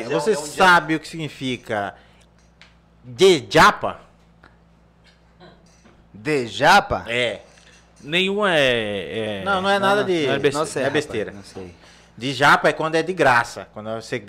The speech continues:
Speaker 2: é de graça, você ganha alguma coisa,
Speaker 4: Você
Speaker 2: entendeu?
Speaker 4: compra,
Speaker 3: Japa.
Speaker 4: você
Speaker 2: É.
Speaker 4: compra um ingresso
Speaker 2: Japa.
Speaker 4: e ganha outro de japa.
Speaker 2: De japa.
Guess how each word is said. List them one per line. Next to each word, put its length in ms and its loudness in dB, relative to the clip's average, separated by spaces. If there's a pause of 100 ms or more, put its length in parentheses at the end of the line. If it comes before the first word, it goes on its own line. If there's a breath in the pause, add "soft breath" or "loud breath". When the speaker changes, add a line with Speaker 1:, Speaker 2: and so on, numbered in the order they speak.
(180)
Speaker 2:
é 400 -12
de 140 -16
graça, 400 0
você 140 -12
ganha 380 -6
alguma 360 -4
coisa, 400 -6
Speaker 4:
Você 140 -12
Speaker 2:
entendeu? 140 -4
Speaker 4:
compra, 140 6
Speaker 3:
Japa. 380 2
Speaker 4:
você 140 -4
Speaker 2:
É. 40 2
Speaker 4:
compra 200 2
um 40 6
ingresso 460 4
Speaker 2:
Japa. 300 2
Speaker 4:
e 20 0
ganha 240 6
outro 240 2
de 140 -4
japa. 320 2
Speaker 2:
De 160 -6
japa. 400 -2